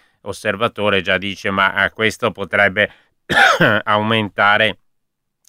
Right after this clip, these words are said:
lo spread attuale tra la Germania e l'Italia", perché ovviamente, eh, anche se cresce la, <coughs> la quota di indebitamento, comunque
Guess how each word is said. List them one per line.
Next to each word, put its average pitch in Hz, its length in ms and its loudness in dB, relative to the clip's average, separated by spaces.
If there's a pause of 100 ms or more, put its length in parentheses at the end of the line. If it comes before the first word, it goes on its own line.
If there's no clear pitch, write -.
lo 101 180 -6
spread 101 640 0 (340)
attuale 101 800 0
tra 98 280 2
la 92 140 0
Germania 101 800 0 (720)
e 110 120 -10
l'Italia", 107 580 0
perché 87 220 -10
ovviamente, 98 560 -2 (320)
eh, 90 80 -4
anche 95 480 0
se 107 180 -6
cresce 104 640 -2 (320)
la, 101 320 -2 (720)
<coughs> - 460 4
la 127 160 0
quota 117 320 -2
di 104 80 -8
indebitamento, 110 720 -2
comunque 104 580 -4